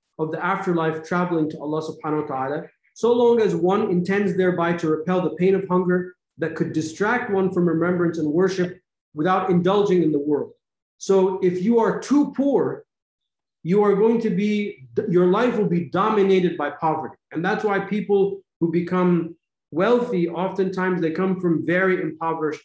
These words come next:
backgrounds, because the extreme poverty or, you know, any level of sub, sub-sufficient level of living, you become obsessed with getting enough.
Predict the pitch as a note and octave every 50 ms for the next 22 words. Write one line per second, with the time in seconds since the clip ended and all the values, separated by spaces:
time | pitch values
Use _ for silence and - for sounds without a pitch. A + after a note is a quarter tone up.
0 | _ - F3 G3 - - - F3+ F3 E3 E3 D#3+ D#3+ - - D3+ D3+ - E3 D3
1 | D#3 - - _ _ _ _ _ C3+ E3 F#3+ F3 - - - - - F3 - -
2 | - - - F3 G3 A#3 B3+ B3+ B3 A3+ - - G#3+ A3+ A3+ G3 F3 E3 C3+ A#2
3 | A2 - D3 E3+ F3+ - G3+ F#3 G3 F3+ - - A3 B3 C4+ B3+ A3 G#3 G#3+ A3
4 | G#3 G3 F#3+ E3 C#3+ A#2+ - - - G3 G3 E3+ - - _ _ _ - - F#3
5 | F#3 F#3+ F3 - - - E3+ D3+ - F#3+ F#3+ F#3 F3 F3 D#3 D3+ D#3 - _ -
6 | - D3+ E3+ F3+ F3 F3 D#3+ D3+ D3 - - C#3+ F3 G#3 F#3+ F3 D#3+ D3+ D3+ D3+
7 | - _ _ _ _ _ - D#3+ F#3+ A#3 F#3 A3 - - G#3+ G#3+ G#3+ A3 G#3 E3
8 | D#3+ D#3 - - - G#3+ A3 G#3+ G#3+ - - F#3 F#3 F#3 F#3+ F#3+ F3+ F#3 - _
9 | _ _ _ _ _ _ _ - C3+ C3 E3+ G3+ G3 G3+ G3+ G3+ F#3+ F3 F#3 -
10 | - - - - D3 E3 F3 D#3+ - - - -